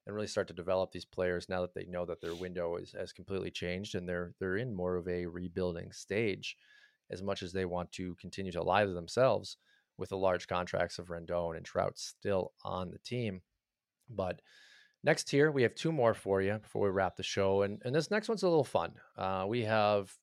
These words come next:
Brandon Pfaadt coming in at number seventy, big playoff production, terrible regular season production. And then at eighty-two, we have Taj Bradley. You talked about him having the number two overall fastball for Stuff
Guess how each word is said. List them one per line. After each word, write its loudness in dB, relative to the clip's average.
Brandon 4
Pfaadt 4
coming -2
in 0
at 0
number -2
seventy, 2
big 6
playoff 4
production, 0
terrible 6
regular 0
season -6
production. -2
And -6
then 0
at 0
eighty-two, 0
we 4
have 0
Taj 2
Bradley. -2
You -14
talked 2
about 4
him -2
having -2
the -10
number -4
two -6
overall 0
fastball 2
for -6
Stuff -4